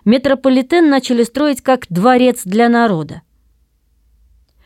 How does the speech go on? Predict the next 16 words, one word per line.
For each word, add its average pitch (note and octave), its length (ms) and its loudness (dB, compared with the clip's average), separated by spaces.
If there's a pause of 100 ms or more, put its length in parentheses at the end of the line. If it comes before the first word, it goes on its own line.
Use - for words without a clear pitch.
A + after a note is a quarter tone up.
(160)
Из B3 180 0
станций, E4 440 0
построенных A#3+ 680 -2
в - 80 -20
конце A#3 440 -2
тысяча B3 420 -8
девятьсот G#3+ 540 -6
тридцатых A#3 500 -2
годов, G3 480 -2 (320)
можно D4+ 300 2
смело C#4+ 340 2
отметить C4+ 480 0
несколько, A#3+ 680 0
каждая B3+ 480 2
из - 100 -4
которых — C#4 540 -2